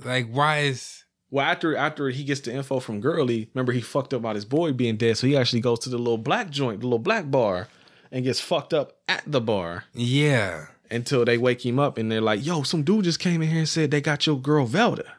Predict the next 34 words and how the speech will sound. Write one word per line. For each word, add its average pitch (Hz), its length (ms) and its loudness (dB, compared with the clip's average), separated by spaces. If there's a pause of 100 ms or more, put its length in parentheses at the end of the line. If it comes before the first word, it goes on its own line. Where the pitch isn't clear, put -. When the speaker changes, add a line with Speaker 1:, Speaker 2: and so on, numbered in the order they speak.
(640)
Speaker 1:
Yeah. 117 840 0 (120)
Speaker 2:
Yeah. 101 420 -2 (1700)
Speaker 1:
Is 135 200 2
this 151 260 2
where 147 180 2
we 139 140 2
find 143 400 -2
out 143 180 0
about 143 400 -2 (120)
her? 175 440 2 (380)
Speaker 2:
About 101 260 -6 (140)
who? 107 340 -4 (220)
Speaker 1:
About 120 400 0
Velda? 180 480 0 (240)
Speaker 2:
Who's? 123 220 -2
Wh-, - 80 -16
what 107 300 -2
do 113 60 0
we 113 140 0
find 110 240 0
out 107 80 4
about 101 240 2
Velda? 107 300 2 (640)
Speaker 1:
That, 117 100 -4
Speaker 2:
No, - 60 2
Speaker 1:
that's 127 240 0
not 123 200 -2
really 123 260 -4
Speaker 2:
that's 123 140 0
not 107 220 2
Velda. 104 320 -2
Velda's 113 300 -2
the 101 80 -4
assistant. - 420 -6